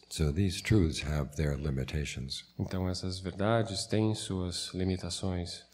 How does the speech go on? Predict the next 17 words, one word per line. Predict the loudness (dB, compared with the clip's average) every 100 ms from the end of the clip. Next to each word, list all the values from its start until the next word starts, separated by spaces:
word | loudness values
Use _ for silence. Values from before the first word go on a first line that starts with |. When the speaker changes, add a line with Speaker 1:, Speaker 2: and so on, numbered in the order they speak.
| -20 -2
Speaker 1:
What | -2 0
this | 0 2
means | 2 2
in | 0
practice | 2 2 2 -2 -2
is | -2 -2
if | 0 0
you're | 2
going | 2
to | 2
act | 2 0 4
on | 4 4
a |
view, | 2 0 0 0 -4 -8 -18 -20 -14 -6
Speaker 2:
Isso | -6 -4 -6 -8
que | -4 -4 -2 -2
significa | 2 8 10 12 10 6 4 -2 -2